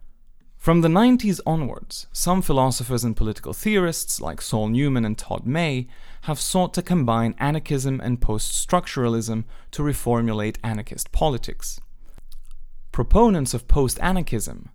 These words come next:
take issue with what they perceive is the Enlightenment bedrock of anarchism. For Newman, in particular,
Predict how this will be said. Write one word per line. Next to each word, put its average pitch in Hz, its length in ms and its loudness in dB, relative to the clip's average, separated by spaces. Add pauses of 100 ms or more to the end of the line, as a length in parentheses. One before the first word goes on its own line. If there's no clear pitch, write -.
(160)
take 127 300 -2
issue 139 360 0
with 110 160 0
what 123 180 0
they 135 80 -2
perceive 110 640 0 (380)
is 120 180 2
the 117 100 2
Enlightenment 117 680 2
bedrock 143 440 0
of - 80 -6
anarchism. - 480 -6 (880)
For - 180 -2
Newman, 131 440 6
in 117 80 0
particular, 120 720 -2